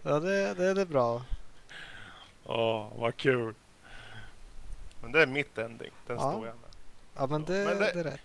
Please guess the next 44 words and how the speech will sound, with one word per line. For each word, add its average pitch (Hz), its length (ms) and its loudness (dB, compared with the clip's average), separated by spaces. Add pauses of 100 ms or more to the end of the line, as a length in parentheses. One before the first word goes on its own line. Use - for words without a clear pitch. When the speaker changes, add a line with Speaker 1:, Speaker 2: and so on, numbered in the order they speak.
Speaker 2:
det 190 100 4
är 196 40 4
som, 196 240 -4
som 170 220 -4
vi 165 60 0
har 156 60 0
pratat 160 320 -6
om, 160 120 -2
jag 135 260 4
tycker 185 200 0
om 165 120 6
att 151 120 0
liksom 156 320 -2 (480)
få 151 120 -2
klart 165 440 4
spel. 90 420 -4 (260)
Det 131 340 -4
känns 165 280 2
skönt. - 680 4
Och 131 80 -14
sen 156 260 4
är 202 240 12
det 233 100 6
så - 120 2
att 165 100 0
spelen 135 380 4
är 131 120 12
tillräckligt 123 580 0
bra, 120 260 4
då 165 100 4
kommer 185 280 6
man 113 180 2
tillbaka 139 520 4
till - 200 -12
dem. - 120 -6 (320)
Speaker 1:
Mm. 160 220 -4 (1300)
Speaker 2:
Så 135 180 -10
är 123 120 0
det. - 80 -8
Men 147 160 2
den 226 220 8
körde 202 240 4
jag 202 120 6
klart, - 480 4